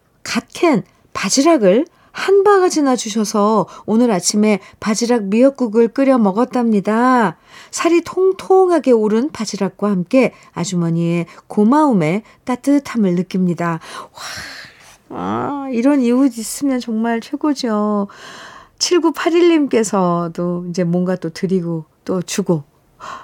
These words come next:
받고 <laughs> 왔다 갔다 하시겠네요. 아, 참 정겹네요. 음, 칠구팔일님, 아, 지금이 바지락 철인가요? 살이 통통하게 오른 바지락?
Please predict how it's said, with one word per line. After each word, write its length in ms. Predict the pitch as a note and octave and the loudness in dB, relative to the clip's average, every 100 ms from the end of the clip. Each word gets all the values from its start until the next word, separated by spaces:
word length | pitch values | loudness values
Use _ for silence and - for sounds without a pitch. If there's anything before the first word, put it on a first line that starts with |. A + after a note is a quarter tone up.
| - | -18
받고 440 | - G3 - E3+ C#3+ _ _ | -8 -8 -4 -4 -4 _ _
<laughs> 540 | F#3 F#3+ G#3 G3 - | 0 4 4 2 -2
왔다 420 | F#3 F3+ - F3+ D#3 | -4 -4 -4 -10 -8
갔다 440 | E3+ - F#3 D#3+ - | -8 -6 -6 -6 -8
하시겠네요. 880 | F#3+ - G#3 E3+ E3 D#3 E3 E3 E3 - _ | -8 -4 -4 -2 -2 -2 -2 -2 -4 -12 _
아, 600 | G3+ F3+ E3 D#3+ D3+ D#3+ - _ - - - - | -4 -2 0 -2 -4 -8 -14 _ -20 -20 -20 -20
참 220 | - A3+ | -6 -4
정겹네요. 800 | F#3 G#3 F#3+ F#3+ F#3 D#3+ C#3 E3 - _ - | 0 2 4 4 2 0 -6 -10 -16 _ -8
음, 400 | F3+ F3 E3 E3+ - - | -4 -4 -6 -8 -12 -16
칠구팔일님, 1000 | - C4 G#3+ G#3 A3 G3 G3 G#3+ B3+ F#3 - - | -6 -4 -2 -4 -2 0 2 4 4 2 -4 -8
아, 80 | |
지금이 460 | F3 G#3 C#4 F#4 C#4+ | -6 0 4 4 4
바지락 500 | G3 F3 A3 G3+ E3 | 0 -4 -2 -2 -4
철인가요? 680 | - G#3 G#3 D#3+ D3 F#3 C#4 - _ | -10 -8 -6 -4 -4 -4 -6 -10 _
살이 240 | - G3+ | -12 -10
통통하게 760 | G3 G3+ G3+ G#3 - A#3 G3 F3 | -8 -8 -10 -10 -4 0 0 0
오른 280 | E3 E3 D#3 | -2 -2 -4
바지락? 500 | E3 - E3 G3 | -6 -4 -2 -2